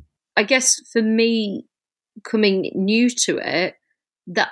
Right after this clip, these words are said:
this is the first time that,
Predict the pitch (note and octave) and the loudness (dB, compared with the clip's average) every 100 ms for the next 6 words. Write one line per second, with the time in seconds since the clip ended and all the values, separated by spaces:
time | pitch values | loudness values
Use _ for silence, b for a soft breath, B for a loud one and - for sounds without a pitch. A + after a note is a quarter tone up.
0 | - G3 G3 F#3+ G3+ F#3 E3+ - - - | -6 -2 0 2 2 2 2 -4 -10 -8
1 | F#3 - F#3+ F3+ - - F#3 F3 F3 D#3+ | -8 0 0 0 -2 0 2 2 0 0
2 | E3 D3 | 2 2